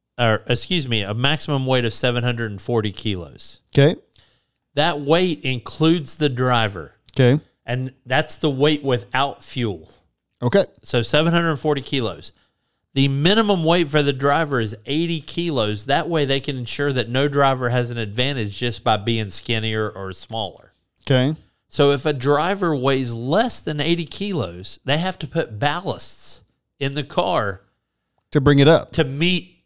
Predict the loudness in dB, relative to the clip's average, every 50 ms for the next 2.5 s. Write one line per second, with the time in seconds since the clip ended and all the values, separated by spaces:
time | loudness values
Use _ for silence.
0 | _ _ -2 0 0 2 2 0 -2 -2 0 0 2 2 0 -4 -6 -12 -12 -12
1 | -10 -12 -12 _ 0 2 4 6 6 4 2 -4 -10 -20 _ _ _ _ _ _
2 | _ -10 -2 0 2 4 4 2 0 -2